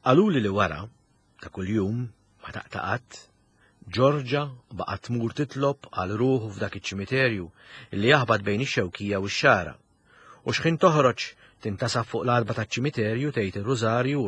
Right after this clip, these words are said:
r-rekwiem eterni għal ruħu, għal erweħ kollha tal-purgatorju u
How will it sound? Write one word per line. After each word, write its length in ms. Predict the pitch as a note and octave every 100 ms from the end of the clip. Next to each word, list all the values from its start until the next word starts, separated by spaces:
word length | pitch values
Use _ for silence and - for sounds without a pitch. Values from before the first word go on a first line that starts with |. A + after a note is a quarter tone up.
| F2+
r-rekwiem 480 | G#2 - F#2 F#2+
eterni 420 | A2+ D3 C3+ A2 F#2+
għal 200 | F#2 A#2+
ruħu, 320 | D3+ C#3 A#2+ G2+ - - -
għal 260 | - G2 G#2+
erweħ 200 | A#2 A#2 -
kollha 220 | B2+ A2+
tal-purgatorju 800 | A2+ A2 G#2+ C3+ E3 D#3+ B2 G2 - _ _
u 100 | G#2+